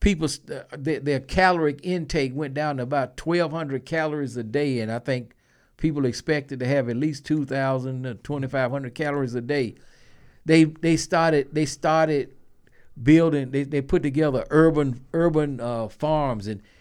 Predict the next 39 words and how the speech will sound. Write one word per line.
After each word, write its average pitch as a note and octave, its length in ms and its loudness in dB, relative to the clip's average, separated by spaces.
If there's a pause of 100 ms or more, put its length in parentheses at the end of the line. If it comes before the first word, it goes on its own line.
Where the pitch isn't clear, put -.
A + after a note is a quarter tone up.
and, B2+ 220 -4
and C3+ 180 -4
people D#3+ 320 0
on, D#3+ 220 -2
on C#3 140 -4
the B2 80 -2
top D#3+ 260 0
of D3+ 60 -2
their C#3 140 0
apartments. A#2 760 -2 (320)
They, C#3 160 -2
they D3+ 160 2
had, D3 300 0
they D#3 100 -2
had B2 320 -2
rooftop C#3+ 600 2
gardens B2 440 0
on C#3+ 180 -2
their C3+ 120 0
apartments B2 720 -2 (540)
so E3 180 2
that D3 140 2
they D#3 120 4
could, C#3 200 -4
they D#3+ 100 2
could D#3+ 180 0
at A#2+ 100 0
least E3+ 380 -2
feed A3+ 300 4
one C3 220 2
another. A2+ 260 -6
They C#3+ 140 -2
could D3+ 120 -4
at E3+ 60 -6
least E3+ 260 -4
feed G3+ 260 0
them, C#3 200 -6
even F3+ 280 -2
if, D#3+ 120 -4